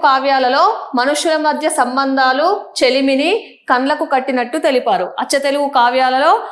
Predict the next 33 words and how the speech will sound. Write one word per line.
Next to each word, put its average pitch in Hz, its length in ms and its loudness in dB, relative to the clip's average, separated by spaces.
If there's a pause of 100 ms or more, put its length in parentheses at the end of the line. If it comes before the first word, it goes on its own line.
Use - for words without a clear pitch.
(200)
మనుషుల 269 360 0
మధ్య 294 260 -2
ఉన్న 294 100 -2 (100)
సంబంధాలు 277 580 2 (200)
ప్లస్ 311 220 0 (100)
చెలిమి 285 360 0
అంటే 285 240 -2
స్నేహాన్ని 277 540 0 (160)
కళ్ళకు 277 400 0
కట్టినట్టు 262 480 -2
తెలిపారు. 254 380 2 (300)
ఇక్కడ 311 160 -2 (100)
చెలిమి 320 340 0 (120)
అనేది 302 280 0
ఏంటిదంటే 262 400 0 (140)
పాఠ్యాంశం 262 680 0
పేరు. 190 200 2 (340)
చెలిమి 269 380 2
అనే 277 100 0 (100)
పాఠ్యాంశం. 226 560 0 (440)
ఇక్కడ 277 140 0 (100)
అచ్చ 285 120 -6 (140)
తెలుగు 320 280 -2
కావ్యం 302 340 0
అని 302 100 -4
ఉంది 294 160 -4
కదా, 349 140 2 (280)
ఈ 285 140 2
అచ్చ - 120 -8 (140)
తెలుగు 302 240 -4 (100)
కావ్యం 262 400 2
అనేది 240 300 0 (240)
ప్రక్రియ. 247 400 -2